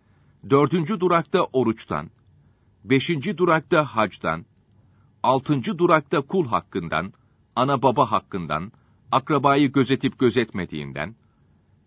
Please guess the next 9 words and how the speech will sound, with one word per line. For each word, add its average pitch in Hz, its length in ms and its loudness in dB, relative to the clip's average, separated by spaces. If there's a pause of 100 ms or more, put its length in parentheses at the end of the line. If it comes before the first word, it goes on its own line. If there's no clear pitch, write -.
yedinci 123 460 0
durakta 135 440 2 (120)
gusl 196 260 -2
edip 143 380 -4
etmediğinden 92 720 -4
sorulacaktır. 82 880 -6 (1400)
Hangisinde 202 640 0
kusuru 170 520 2
varsa, 98 420 -4